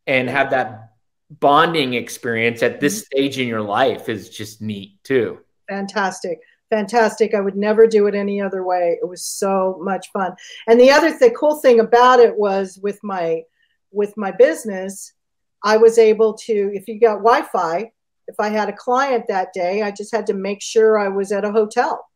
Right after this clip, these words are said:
Speaker 2: Oh, yeah. And
Speaker 1: And
Speaker 2: just
Speaker 1: that was
Speaker 2: be
Speaker 1: it.
Speaker 2: meeting.
Speaker 1: Mm-hmm.
Speaker 2: Huh.
Speaker 1: Mm-hmm. Yeah.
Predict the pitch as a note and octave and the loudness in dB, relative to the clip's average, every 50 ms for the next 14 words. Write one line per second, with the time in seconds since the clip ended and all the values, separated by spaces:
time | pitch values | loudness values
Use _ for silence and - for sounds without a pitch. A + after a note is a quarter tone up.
0 | _ _ _ _ _ _ _ _ _ _ - - _ - D3+ D#3 D3+ D#3 E3+ F3 | _ _ _ _ _ _ _ _ _ _ -20 -14 _ -4 -2 0 0 0 0 -2
1 | A#2+ - - - - C3+ C#3 A3 A3+ A3 A3 G#3+ A3 G#3 A3 A#3 C#4 C4+ C4+ C4 | -2 -4 -8 -10 -6 -4 0 2 2 4 4 4 4 4 4 2 2 2 -2 -6
2 | C4+ C#4 C#4+ A#2+ G#2 F#2+ F2+ - _ _ _ _ _ _ _ _ G3 F#3 F#3+ F#3+ | -8 -8 -8 -8 -8 -10 -12 -18 _ _ _ _ _ _ _ _ -18 -16 -16 -16
3 | - - G3 F#3+ G#3+ B3+ C4+ _ _ _ _ _ _ _ _ _ F#3 F#3 G3 G3 | -14 -12 -12 -10 -10 -12 -14 _ _ _ _ _ _ _ _ _ -14 -12 -8 -6
4 | G3 G3 - G#3+ A#3+ B3+ C4 B3 - _ _ _ _ _ _ _ _ _ _ _ | -4 -4 -4 -4 -4 -6 -10 -14 -20 _ _ _ _ _ _ _ _ _ _ _
5 | _ _ _ _ - A3 A3 D#4 | _ _ _ _ -6 -4 -4 -4